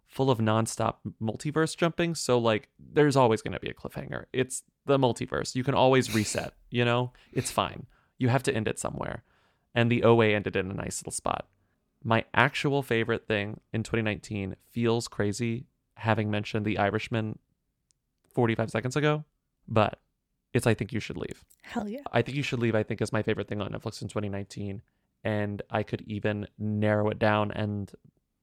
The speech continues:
Speaker 1: say the f-, car focus group sketch is my favorite thing on Netflix in twenty nineteen, and that's not even a joke. It's the funniest thing that I've seen in twenty nineteen. It's the thing I've quoted most often in twenty nineteen.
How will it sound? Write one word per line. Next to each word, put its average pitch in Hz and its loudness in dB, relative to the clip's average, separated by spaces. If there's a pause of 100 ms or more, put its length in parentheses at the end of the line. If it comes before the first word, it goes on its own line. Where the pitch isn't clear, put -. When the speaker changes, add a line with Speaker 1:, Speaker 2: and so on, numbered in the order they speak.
Speaker 1:
say 104 0 (100)
the 104 2
f-, - -14
car 110 6
focus - -2
group 107 -4
sketch - -2
is 104 0
my 101 -2
favorite 110 0
thing 110 2
on 104 -2
Netflix - -6
in - -16
twenty - -10
nineteen, - -10 (440)
and 104 0
that's 107 0
not 107 2
even 104 -2
a 101 -4
joke. - -6 (140)
It's - -6
the - -10
funniest 131 0
thing 120 0
that 110 0
I've 110 2
seen 110 -2
in 104 -2
twenty 107 -4
nineteen. 104 -6 (260)
It's 113 -4
the - -4
thing 104 -2
I've 101 -4
quoted 117 4
most 110 -2
often 110 2
in 110 -2
twenty 117 -2
nineteen. 107 -4